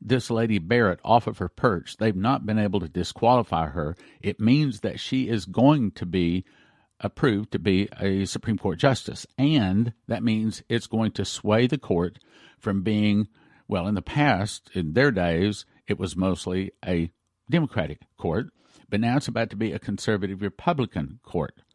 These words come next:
Okay, and that's making their heads explode. That is what we see going on this week. Now, how does that relate to the rock in the sky? Well, it says it caused ripples to go off and become vicious waves.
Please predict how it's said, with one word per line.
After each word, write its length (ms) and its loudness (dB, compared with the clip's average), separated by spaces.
Okay, 220 0
and 100 0
that's 260 2
making 400 -2
their 140 -2
heads 460 0
explode. 600 -6
That 240 0
is 160 2
what 180 -2
we 140 2
see 320 2
going 340 2
on 200 2
this 260 -2
week. 320 -2
Now, 120 4
how 180 2
does 140 2
that 180 0
relate 380 2
to 220 2
the 120 -4
rock 320 0
in 80 0
the 80 0
sky? 520 -2
Well, 200 2
it 160 -2
says 320 0
it 100 -4
caused 500 0
ripples 560 -2
to 80 0
go 200 2
off 380 0
and 80 0
become 300 0
vicious 440 0
waves. 540 -2